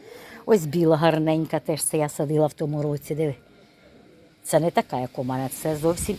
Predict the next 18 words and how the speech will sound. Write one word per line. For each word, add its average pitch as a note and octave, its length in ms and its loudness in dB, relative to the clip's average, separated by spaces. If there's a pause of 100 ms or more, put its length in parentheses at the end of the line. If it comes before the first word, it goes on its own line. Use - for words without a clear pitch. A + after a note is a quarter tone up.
інша. - 520 -6 (640)
Це E3+ 140 2
більш C#3+ 480 -2 (420)
колоритна. D3+ 760 -2 (600)
Ця C#3+ 100 -10 (120)
теж. - 260 -10 (1700)
Прищепка - 540 -12
впала, F3 400 -8
це D#3+ 100 -4 (420)
Дуськине D#3+ 520 0
покривало, F3 540 2
кожен E3 360 -2
ранок C3+ 360 -2 (1000)
трусимо C#3+ 480 -4
і C#3+ 60 2
висить, C#3+ 380 -4
воно D3+ 240 -4 (280)
дихає. D3+ 600 2